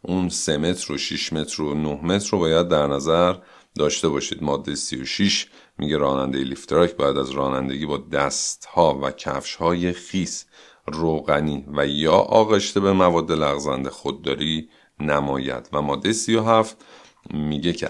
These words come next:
اعضای بدن راننده و یا دیگر کارگران تحت هیچ عنوان نباید در بین قطعات متحرک لیفتراک قرار بگیرد.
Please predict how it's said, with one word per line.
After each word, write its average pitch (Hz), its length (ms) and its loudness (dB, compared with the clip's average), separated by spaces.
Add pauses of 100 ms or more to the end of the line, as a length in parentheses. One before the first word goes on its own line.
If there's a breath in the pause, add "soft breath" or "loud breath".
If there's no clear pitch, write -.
اعضای 90 640 4
بدن 117 320 4
راننده 92 540 4
و 73 160 2
یا 71 160 0
دیگر 90 380 2
کارگران 85 560 4
تحت 82 300 -2
هیچ 76 240 -4
عنوان 117 420 2
نباید 71 320 2
در 69 160 0
بین 92 360 0
قطعات 110 500 0
متحرک 98 600 0
لیفتراک 87 640 0 (440 soft breath)
قرار 67 320 0
بگیرد. 64 440 -14